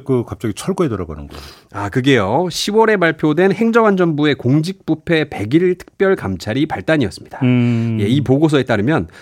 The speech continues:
Speaker 2: 속초아이가 위락시설이 설치될 수 없는 자연 녹지 지역이자 공유 수면에 설치됐다고 합니다.
Speaker 1: 네.
Speaker 2: 구조물이 애당초 이 지정된 구역 밖에, 밖까지 침범해서 지어졌다는 거죠.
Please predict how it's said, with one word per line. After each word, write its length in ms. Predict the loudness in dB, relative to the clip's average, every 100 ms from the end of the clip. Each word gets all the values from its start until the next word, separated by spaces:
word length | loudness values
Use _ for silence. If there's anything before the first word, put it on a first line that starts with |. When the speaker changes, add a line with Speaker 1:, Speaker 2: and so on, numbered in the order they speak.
| -20
Speaker 2:
속초아이가 1000 | -10 -10 -4 0 2 2 0 0 0 -2 -2
위락시설이 560 | 2 2 0 0 0
설치될 460 | 0 -4 -4 0 0
수 160 | 0
없는 280 | -2 0 -2
자연 560 | -4 -2 2 2 2 0
녹지 520 | -2 -6 -10 -6 -6
지역이자 680 | -2 0 2 0 -4 -6 -8 -14 -20
공유 320 | -2 2 4 2
수면에 460 | 2 0 2 2
설치됐다고 800 | -2 -4 -4 -6 -8 -8 -6 -6
합니다. 400 | 0 0 0 -2
Speaker 1:
네. 260 | 0 0 -2 -8 -8
Speaker 2:
구조물이 420 | 0 2 4 4 0
애당초 440 | 2 0 0 0 -2
이 80 |
지정된 480 | -2 -4 0 2 0
구역 320 | 0 0 -2 -6
밖에, 680 | -14 -16 _ -2 0 0 -4
밖까지 560 | -8 -4 -2 0 0 -2
침범해서 420 | -2 0 0 -4
지어졌다는 560 | -2 -2 -2 -2 -4
거죠. 260 | -2 -4 -8